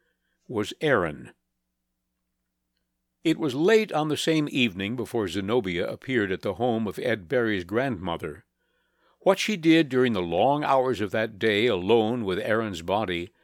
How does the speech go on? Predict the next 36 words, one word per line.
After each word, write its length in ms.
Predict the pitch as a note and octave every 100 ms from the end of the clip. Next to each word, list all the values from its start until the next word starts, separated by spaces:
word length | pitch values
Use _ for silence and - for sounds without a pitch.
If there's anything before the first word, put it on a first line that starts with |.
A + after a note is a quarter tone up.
| _ _ _
no 160 | - B2+
one 240 | E3 D#3+
ever 240 | D3+ A#2 G#2+
knew 540 | G2 B2 A2+ A#2+ B2 - _
or 220 | B2+ A2+
will 360 | A2 E3+ D3 C3
ever 240 | F2 F2+
know. 460 | F2+ E2+ C#2 - - _ _ _ _ _ _ _
Ed 180 | G3 F3+
Barry's 340 | F#3 F3 D3+
grandmother 600 | G2 A#2+ C3+ F#2 E2+ F2
said 320 | F#2 - C3 G#2+
that 140 | B2
Zenobia's 640 | A2 G#2+ D3 D#3 C3+ B2
face 360 | - G#2+ F2+ F2+
suddenly 600 | - - E3 E3+ D#3 C#3+
appeared 480 | - - E3+ A#2+ F#2
in 80 |
the 100 | F#2
doorway. 580 | F#2 B2+ D3 E2+ D#2 D#2+ _ _ _ _ -
The 100 | A2+
lamps 460 | F#2 F#2 C3 -
were 160 | A#2+ G#2+
already 380 | F#2+ A2 G#2 G2
lighted, 500 | F2 A2+ A2+ F2+ G#2 _ _ _ _
but 160 | B2+
even 360 | F3+ A3 F#3+ E3+
their 200 | A2 F#2+
rosy 520 | F#2 A2+ F3 D3+ C#3
glow 440 | A#2+ B2+ D#3+ G2 F2
did 140 | F2
not 200 | G#2 A2+
change 380 | - B2 A#2+ G2+
the 140 | G#2+
chalky 640 | - - - D#3 - D3+
whiteness 720 | B2 - C#3+ C3 - E2+ F2